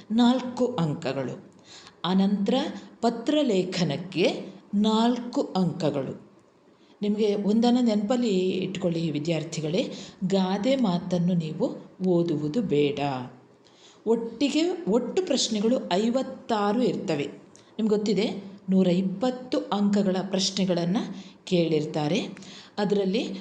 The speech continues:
ಒಟ್ಟಿಗೆ ನೀವು ಎಂಬತ್ತು ಅಂಕಗಳಿಗೆ ಉತ್ತರಿಸುವಂಥದ್ದು, ಎಂಬತ್ತು ಅಂಕಗಳಿಗೆ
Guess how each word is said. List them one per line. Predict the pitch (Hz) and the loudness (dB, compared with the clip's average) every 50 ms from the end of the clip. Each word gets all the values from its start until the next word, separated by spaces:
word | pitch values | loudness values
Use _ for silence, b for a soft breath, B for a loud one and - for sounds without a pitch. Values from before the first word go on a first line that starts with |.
| B B B B | B B B B
ಒಟ್ಟಿಗೆ | 220 220 214 214 - - 294 285 285 277 | 0 0 0 0 0 0 2 2 4 4
ನೀವು | 247 226 220 208 214 277 - - B B B - - 185 196 | 4 2 2 0 0 -2 -4 -6 B B B -8 -4 0 2
ಎಂಬತ್ತು | 208 208 214 233 - - 277 - - - - - - - - - - | 2 4 4 2 2 2 2 0 -2 -6 -8 -6 -4 -4 -4 -2 -2
ಅಂಕಗಳಿಗೆ | 214 214 214 202 208 202 208 185 202 185 170 170 175 170 170 240 349 - - - - - - | -2 0 0 0 2 2 2 2 2 2 2 2 2 2 2 0 -2 -2 -4 -10 -14 -8 -4
ಉತ್ತರಿಸುವಂಥದ್ದು, | 185 185 185 - - 185 170 160 156 - - - 160 151 143 143 147 - - 143 127 110 92 139 147 135 - - - - - - _ | -2 -2 -2 -2 -2 0 0 0 0 -2 -4 -4 -2 -2 -2 -2 -4 -4 -4 -4 -4 -2 0 0 0 0 0 -4 -10 -18 -20 -8 _
ಎಂಬತ್ತು | - 175 170 170 170 165 170 160 | -2 0 2 2 0 0 -2 -2
ಅಂಕಗಳಿಗೆ | 156 151 151 151 147 143 147 135 120 98 190 277 | -4 -2 -2 -4 -2 -2 -2 -4 -4 -2 -4 -4